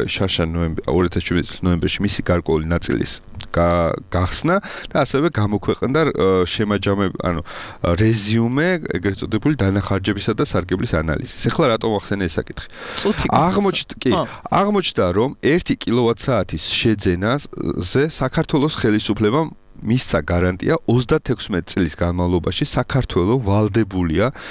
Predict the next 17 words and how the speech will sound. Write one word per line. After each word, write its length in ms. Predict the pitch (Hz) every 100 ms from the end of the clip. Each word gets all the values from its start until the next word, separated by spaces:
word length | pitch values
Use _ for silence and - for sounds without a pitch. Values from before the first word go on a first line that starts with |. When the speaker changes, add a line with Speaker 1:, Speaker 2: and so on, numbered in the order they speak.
| - -
Speaker 1:
შეისყიდოს 800 | - 135 127 - - 85 92
ნესკრას 460 | 113 117 - 98 -
მიერ 160 | 104 82
გამომუშავებული 760 | 95 95 98 - 107 85 80
მილიარდ 480 | 78 92 104 95 82
ორასი 320 | 92 95 -
მილიონი 340 | 87 87 82 -
კილოვატ-საათი 840 | - 90 85 - - 87 98 185 196 - - - - - -
მინიმუმ 540 | 113 113 117 135 180
ცხრა 520 | - - - 123 127 170 -
ამერიკულ 760 | 101 107 110 110 123 156 175
ცენტად 640 | - - 120 120 - - - -
ადგილზე. 680 | 98 107 98 92 76 - - - - - - - - -
ძალიან 440 | - 120 156 147
მარტივად 420 | 110 117 - 104 87
რომ 140 | 92
შევადაროთ 680 | 90 - 113 117 127 147 220